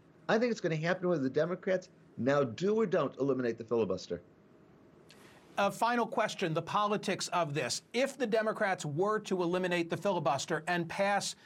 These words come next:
Speaker 2: Joe Biden's robust agenda, do they then run the risk that they've upped the ante for the midterm, meaning that Republicans then surely retake the House of Representatives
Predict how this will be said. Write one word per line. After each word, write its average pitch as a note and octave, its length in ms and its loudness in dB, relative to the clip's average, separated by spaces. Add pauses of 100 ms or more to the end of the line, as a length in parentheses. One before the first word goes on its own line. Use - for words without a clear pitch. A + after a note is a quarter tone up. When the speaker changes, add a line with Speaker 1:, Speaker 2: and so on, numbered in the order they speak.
(180)
Speaker 2:
Joe G3 220 2
Biden's F3 460 0
robust E3+ 640 0
agenda, E3 640 0 (280)
do A3+ 200 4
they A3+ 160 4
then F#3+ 420 0
run F3+ 340 2
the G3+ 100 2
risk F3+ 340 0
that D#3+ 180 -2
they've D#3+ 260 2 (120)
upped G3 340 0
the F#3+ 180 2
ante F3+ 360 0
for E3+ 120 -2
the D#3+ 120 2
midterm, D#3 720 0
meaning D#3+ 580 0 (280)
that F3 100 0
Republicans F#3+ 580 2
then F3+ 240 0
surely A3 640 0
retake F#3+ 500 0
the F#3 80 2
House F3 260 0
of D#3 100 -4
Representatives E3 720 0